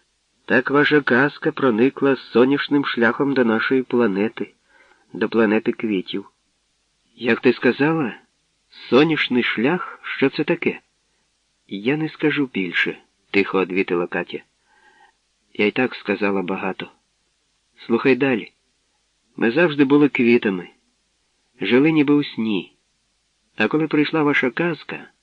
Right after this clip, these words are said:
перед нами відкрився неймовірно пригарний обшир діяння,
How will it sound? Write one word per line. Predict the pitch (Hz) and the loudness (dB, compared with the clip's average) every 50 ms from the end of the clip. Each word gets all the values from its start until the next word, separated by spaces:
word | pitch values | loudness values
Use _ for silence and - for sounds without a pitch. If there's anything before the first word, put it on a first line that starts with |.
| _ _ _ _ _ _ _ _ _ _ _ _ _ _ | _ _ _ _ _ _ _ _ _ _ _ _ _ _
перед | - 107 117 117 110 | -2 0 0 2 2
нами | 135 156 143 143 127 | 0 -2 0 0 0
відкрився | 123 120 - - 123 143 139 123 - 127 120 | -2 -2 -2 0 0 0 0 0 0 -2 0
неймовірно | 113 113 123 120 120 120 123 175 202 190 180 185 180 | 4 4 4 4 4 2 4 4 4 4 2 -2 -4
пригарний | 175 - 147 147 135 - 120 147 151 143 143 139 - | -4 -2 -2 -2 -2 0 -2 -4 -2 0 0 0 0
обшир | - - 123 139 127 - - - 131 123 123 - _ _ _ _ _ _ _ | 0 0 2 2 2 0 0 0 0 0 0 -4 _ _ _ _ _ _ _
діяння, | 87 82 98 107 120 113 117 117 104 98 92 87 82 78 71 | -10 -4 -2 0 0 2 0 0 -2 -4 -8 -10 -12 -14 -16